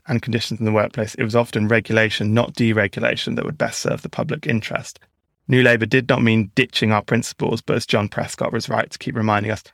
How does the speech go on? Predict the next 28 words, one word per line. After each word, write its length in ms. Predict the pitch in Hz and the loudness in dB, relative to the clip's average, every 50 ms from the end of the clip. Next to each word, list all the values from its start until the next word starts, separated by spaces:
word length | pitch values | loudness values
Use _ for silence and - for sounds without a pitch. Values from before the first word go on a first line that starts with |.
| _ _ _ _ - | _ _ _ _ 0
implementing 560 | 131 120 - - 117 113 107 101 - 110 107 | 0 0 2 2 2 2 2 0 0 0 0
our 140 | 104 104 107 | 0 0 0
enduring 420 | 110 107 - 120 117 113 104 104 | 0 0 2 4 4 4 2 0
values 440 | 101 - - 107 110 110 110 - - | -2 -2 -4 -2 -2 -4 -6 -8 -6
in 160 | - 131 110 | -6 -6 -4
a 20 | |
modern 300 | 107 113 - - 123 113 | -4 -6 -6 -8 -8 -6
setting. 500 | - - - - - - - 117 120 117 - _ _ _ _ _ _ _ _ | -4 -4 -4 -4 -6 -6 -6 -6 -6 -8 -10 _ _ _ _ _ _ _ _
So 340 | - - 147 135 135 135 135 - _ _ - | -2 0 2 4 4 2 0 -4 _ _ 0
a 60 | 135 | 2
little 300 | 139 147 165 151 - 135 | 4 4 2 2 2 2
bit 120 | 131 123 127 | 2 2 4
more 160 | 120 117 110 | 4 4 4
emphasis 380 | 110 113 - - - 117 - - - | 2 0 -2 -6 -8 -10 -4 -2 0
on 360 | 113 110 107 101 101 110 - - - | 2 2 2 2 0 -2 -4 -2 0
the 200 | 127 110 107 110 | 2 2 2 0
social 320 | - - 110 110 - - | 0 0 -2 0 0 -2
democratic 720 | - - - 113 113 - - - - - - - - - - - | -2 -2 -2 -2 -4 -6 -6 -6 -6 -6 -4 -6 -8 -8 -4 -2
element 500 | 117 117 120 117 117 117 - 156 156 - _ _ - - | -2 0 0 -2 -2 -4 -6 -8 -12 -14 _ _ -14 -6
than 180 | - 120 113 113 | -4 -2 -2 -2
Tony 260 | - - 113 113 120 | -2 -4 -4 -4 -2
Blair 220 | 117 131 120 117 | -2 -2 -2 -2
might 320 | 110 120 120 120 120 113 - | -2 -4 -4 -4 -4 -6 -8
have 140 | - 147 - | -12 -8 -4
done. 280 | - - - - 151 - - _ _ _ | -4 -4 -4 -6 -8 -12 -18 _ _ _
There's 180 | - 135 131 135 | 0 2 2 2
a 60 | 143 | 2
real 280 | 143 160 170 165 151 | 4 4 4 2 2